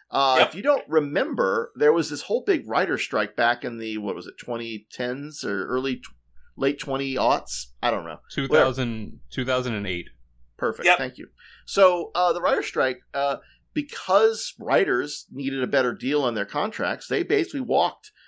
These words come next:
Speaker 1: off many, all their projects, anyone who was unionized, and it shut down production for many, many shows. Uh, ones that were a more obvious success, uh, they came back fine eventually.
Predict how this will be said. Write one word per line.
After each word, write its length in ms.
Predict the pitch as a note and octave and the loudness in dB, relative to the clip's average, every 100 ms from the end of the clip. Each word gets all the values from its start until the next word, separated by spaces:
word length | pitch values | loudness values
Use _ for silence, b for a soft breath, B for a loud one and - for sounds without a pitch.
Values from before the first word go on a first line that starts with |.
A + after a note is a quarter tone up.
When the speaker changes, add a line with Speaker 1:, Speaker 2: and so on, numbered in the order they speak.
| b | b
Speaker 1:
off 240 | C3+ C3+ - | 0 0 -2
many, 300 | A#2 C#3+ E3+ | -2 0 0
all 280 | - B2+ B3 | 2 6 6
their 120 | D3 | 4
projects, 480 | - G#2+ G#2 G#2 B2+ | 0 -2 -2 -4 -4
anyone 260 | C#3+ F3 | -4 -2
who 80 | D3+ | -2
was 140 | D3 B2 | -2 -2
unionized, 420 | D#3+ D3+ G#2+ A2+ | -2 0 0 -2
and 140 | A#2 A2 B B | -6 -8 B B
it 120 | E3 F3 | -4 2
shut 280 | - F3 | 2 4
down 200 | D#3+ D3+ | 2 0
production 500 | D3 B2 C3 - A2+ G#2+ | 2 2 0 -2 -6 -4
for 320 | A#2+ A2+ G2 | 0 2 2
many, 260 | A#2 C#3+ | 0 2
many 200 | C#3 A#2+ | 2 0
shows. 440 | G#2+ A#2 G#2 G2+ - B B B - | 2 2 4 2 -4 B B B 2
Uh, 380 | B2+ B2 A2+ - - | 6 6 6 0 -6
ones 400 | E3+ A3+ B3+ G#3 | 4 4 6 4
that 100 | F3+ | 4
were 140 | F3 | 6
a 60 | D#3 | 6
more 400 | D3 D3+ C3+ - | 8 8 8 4
obvious 460 | B2+ C3 B2+ A#2 - | 2 4 2 0 -2
success, 560 | G#2 - A2+ A2+ - | -2 4 4 4 -2
uh, 180 | - A2 | -2 -2
they 160 | A#2 C#3 | 2 0
came 240 | C3+ A#2 | 2 0
back 280 | G2+ F#2 F#2+ | 2 2 0
fine 440 | - F2+ E2+ F#2 G2+ | -4 -4 -4 -8 -6
eventually. 580 | A2 A2 G#2 - F2+ | -2 -2 -2 -6 -6